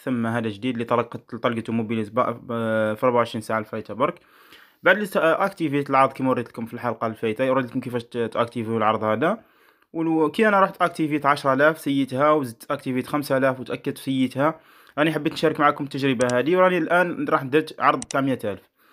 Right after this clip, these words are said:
الآن راني راح نشارك معكم تجربة واش فيها المزايا والسلبيات والعيوب وكل ذلك، راح تشار-، راح تشوفوا في هذه الحلقة إن شاء الله.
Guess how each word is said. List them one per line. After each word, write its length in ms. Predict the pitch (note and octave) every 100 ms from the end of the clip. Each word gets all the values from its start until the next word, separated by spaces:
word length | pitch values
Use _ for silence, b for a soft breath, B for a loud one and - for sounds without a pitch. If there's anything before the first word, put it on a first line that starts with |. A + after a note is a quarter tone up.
| b b b b b
الآن 320 | D3 F#3+ A3+ G#3+
راني 160 | G#3+
راح 100 | G3+
نشارك 260 | G3 G3 G3
معكم 260 | F#3+ F#3+
تجربة 340 | F3+ F3 D3+ C#3+
واش 100 | D3
فيها 460 | D3+ C#3+ D3+ D3
المزايا 580 | A#2 A#2+ D3 C3+ D3 D3
والسلبيات 640 | D3 - C#3 B2+ C3 D3 D3
والعيوب 380 | C3 C3+ D3
وكل 220 | C3+ C#3 C3+
ذلك، 340 | C3+ D#3+ F3 -
راح 100 | C#3
تشار-، 360 | - D3 C#3
راح 80 | C#3+
تشوفوا 260 | C3 C#3 C#3+
في 80 | C#3
هذه 80 |
الحلقة 380 | C3+ C3 C3 C#3
إن 60 | C3
شاء 140 | A#2+
الله. 180 | A2 F#2+